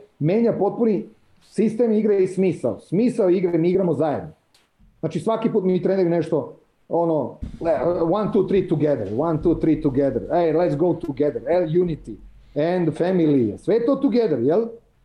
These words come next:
Pa sve taj together treba izgraditi. Prvu stvar koju ti imaš kao oruđe koji možeš da gradiš,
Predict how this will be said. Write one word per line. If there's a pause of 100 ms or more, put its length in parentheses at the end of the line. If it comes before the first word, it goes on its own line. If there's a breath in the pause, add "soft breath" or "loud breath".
(320)
Pa
sve
taj
together
treba
izgraditi. (160)
Prvu
stvar
koju
ti
imaš
kao
oruđe
koji
možeš
da
gradiš,